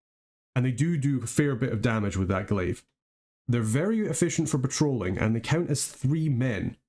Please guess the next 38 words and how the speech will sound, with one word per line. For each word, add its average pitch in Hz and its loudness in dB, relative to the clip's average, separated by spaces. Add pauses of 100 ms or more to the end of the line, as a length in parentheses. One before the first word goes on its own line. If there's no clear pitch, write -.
(380)
though 135 2
you 131 0
probably 170 0
want 151 0
them 127 0
to 127 2
be 120 0
doing 120 2
something 117 0
a 117 0
little 135 0
bit 120 0
more 120 2
important 110 0
than 101 2
that 104 -2
given 110 2
the 104 -2
cost 110 0
that - 0
you're 104 0
paying 92 0
for 123 0
them. - -6 (560)
They 165 4
can 180 0
still 180 0
be 160 0 (100)
pretty 185 2
good 113 0 (400)
for 113 0
hacking 117 0
down 110 0
high 113 0
H 120 -2
P 104 2
targets, 135 0
however, 110 0